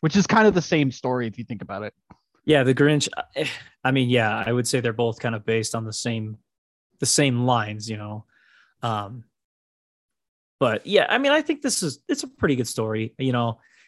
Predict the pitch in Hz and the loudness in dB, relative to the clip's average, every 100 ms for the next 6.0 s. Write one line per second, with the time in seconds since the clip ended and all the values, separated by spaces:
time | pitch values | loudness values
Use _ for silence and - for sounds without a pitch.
0 | _ 190 220 220 214 202 196 185 180 175 | _ 4 4 6 4 4 4 4 4 2
1 | - _ - 151 - 143 127 135 131 135 | -2 _ -4 -4 2 2 4 0 0 -2
2 | 151 123 123 135 143 143 131 117 113 113 | 0 0 -2 -4 -2 0 0 -4 -6 -6
3 | 110 110 113 - - 139 147 151 151 _ | -6 -6 -8 -8 -6 -6 -4 -6 -10 _
4 | _ _ _ _ 113 120 117 - - - | _ _ _ _ -2 2 2 0 -6 -6
5 | 131 113 117 117 - 113 117 196 - | -6 -4 -2 -2 -2 -2 -2 -2 -8